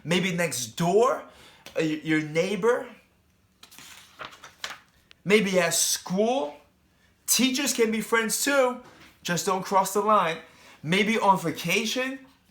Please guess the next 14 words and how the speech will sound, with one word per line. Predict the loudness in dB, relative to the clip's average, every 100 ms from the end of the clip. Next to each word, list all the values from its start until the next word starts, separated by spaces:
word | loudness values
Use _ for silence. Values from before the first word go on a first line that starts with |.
| _ -10
Stay | -6 -6 -4 0 0 0
in | -2 -4 -2
touch | -4 -2 0 0 -4
with | -8 -8 -6
your | -8
vacation | -8 -10 -8 -8 -8 -10
friends. | -10 -8 -8 -12 -18 _ -20 _ _ -6
Remember | -4 -2 -4
those | -8
pen | -8 -10 -8
pals. | -8 -8 -8 -10 -10 -14 _ -20 -20 -20 -20 -20 _ _ _ _ _ -20 -20 -4
In | 0 0
a | -2 -4
book, | -2 2 2 0